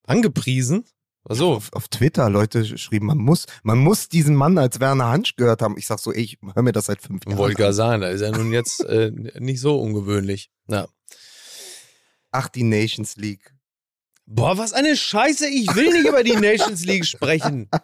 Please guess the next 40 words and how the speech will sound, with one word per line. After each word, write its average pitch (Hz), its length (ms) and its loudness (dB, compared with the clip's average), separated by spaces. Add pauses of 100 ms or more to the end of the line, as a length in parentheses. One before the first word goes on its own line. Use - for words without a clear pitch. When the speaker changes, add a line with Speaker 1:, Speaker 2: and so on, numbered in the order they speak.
(360)
Speaker 1:
Das 196 160 2
ist 190 80 -6
wirklich 254 240 0
das 254 200 0
Allerletzte. 254 680 0
Ich 190 160 -6
fühle 277 160 2
mich 277 160 0
schon 214 260 0
wie 226 140 -2
ein 240 120 0
Spieler, 226 440 0
der 180 160 4
in 208 60 2
der 190 100 2
Nations 190 460 0
League 165 180 -8
spielen 185 420 0
muss, 254 440 0
wenn 151 140 0
es 151 120 2
heißt, 156 260 0
ich 175 240 -10
kann 233 240 -2
die 240 160 2
Nations 175 380 2
League 180 160 -6
nicht 190 160 -4
mehr. 185 160 -2
Ich 165 100 -4
will 208 140 0
einfach 208 260 -2
nur 208 260 2
in 196 160 -4
Urlaub. 214 460 2
Ich 170 100 0
hab 185 120 -6
die 202 100 -6
Schnauze 196 460 -2
voll. 185 400 0